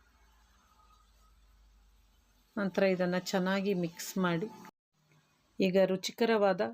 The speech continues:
ಖಾರ ಬಾತ್ ರೆಡಿಯಾಗಿದೆ. ಇದನ್ನ ಬಿಸಿ ಇರುವಾಗಲೇ ಸರ್ವ್ ಮಾಡಿ.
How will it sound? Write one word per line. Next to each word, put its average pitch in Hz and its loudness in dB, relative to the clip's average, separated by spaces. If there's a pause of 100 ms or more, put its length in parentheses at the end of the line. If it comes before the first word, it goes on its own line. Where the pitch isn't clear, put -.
(120)
ಖಾರ 196 2
ಬಾತ್ 196 0
ರೆಡಿಯಾಗಿದೆ. 175 0 (400)
ಇದನ್ನ 185 2
ಬಿಸಿ 185 0
ಇರುವಾಗಲೇ 202 4
ಸರ್ವ್ 175 0
ಮಾಡಿ. 170 -2